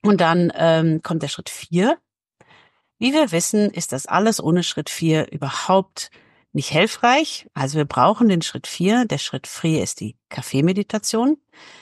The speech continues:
In der Kaffeemeditation freuen wir uns einfach irrsinnig, dass wir eine Stunde oder eine halbe unseres Lebens in das Glück eines anderen investiert haben.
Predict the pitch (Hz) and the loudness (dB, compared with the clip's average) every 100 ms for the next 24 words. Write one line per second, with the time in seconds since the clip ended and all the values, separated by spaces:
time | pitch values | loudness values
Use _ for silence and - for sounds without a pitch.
0 | - - 285 320 285 226 - 185 165 156 | -18 0 4 4 4 0 0 0 0 -4
1 | 151 - - 143 143 147 _ _ _ _ | -8 -8 -4 -2 -2 -4 _ _ _ _
2 | _ - - - 185 226 254 262 - 185 | _ -20 -6 2 4 6 4 2 0 0
3 | 185 - - 170 175 - - - 202 196 | -2 -4 -6 -4 -4 -4 -8 -4 -2 0
4 | 156 147 135 214 - - - _ _ _ | -2 -2 -2 -2 -6 -14 -20 _ _ _
5 | _ _ - 170 - 180 170 165 123 151 | _ _ 0 0 0 0 2 0 -2 -6
6 | - - 190 214 208 202 143 135 135 131 | -4 2 4 4 4 0 -2 -4 -4 -2
7 | 147 151 135 117 190 - _ _ _ _ | 0 0 0 -4 -6 -8 _ _ _ _
8 | _ _ _ _ _ _ 226 277 285 208 | _ _ _ _ _ _ 2 4 4 2
9 | 170 - 139 131 165 214 - - - _ | 0 -4 -4 -4 -4 -6 -8 -16 -20 _
10 | _ _ - 185 175 165 - 214 247 220 | _ _ 0 2 2 0 -2 -2 2 2
11 | 214 - - 214 185 131 95 98 - - | 0 0 0 2 2 0 -4 -10 -14 -14
12 | - - - | -16 -16 -18